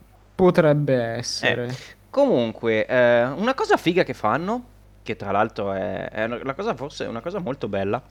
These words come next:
Speaker 2: e nella sigla del primo episodio non mostrano l'attore che co-, che, che farà il Power Ranger rosso.
Speaker 1: È
Speaker 2: Questa cosa è
Speaker 1: vero.
Speaker 2: figa,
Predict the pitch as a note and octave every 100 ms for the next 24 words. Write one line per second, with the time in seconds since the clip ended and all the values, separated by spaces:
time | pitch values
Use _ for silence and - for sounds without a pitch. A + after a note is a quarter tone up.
0 | - - - - E3 D3+ C4 D#4+ B3 C3+
1 | A#2 A#2 F#3+ D3+ D#3 G3 D#3+ C3 C#3 F3
2 | G#3 - - - - - - E3 B3+ F#3+
3 | D3 - F#3 C#3+ D#3+ B2+ C3+ C#3 A#2+ A#2+
4 | G#2+ A#2 A2+ G#2+ A2 A#2 A2 G#2 A2+ A2
5 | G2+ G2 G2 F#2+ A#2 A2 - G2 _ _
6 | _ _ _ _ _ _ _ _ _ _
7 | _ _ - - D#3 C#3+ F3 - C3+ A2+
8 | G#2+ E3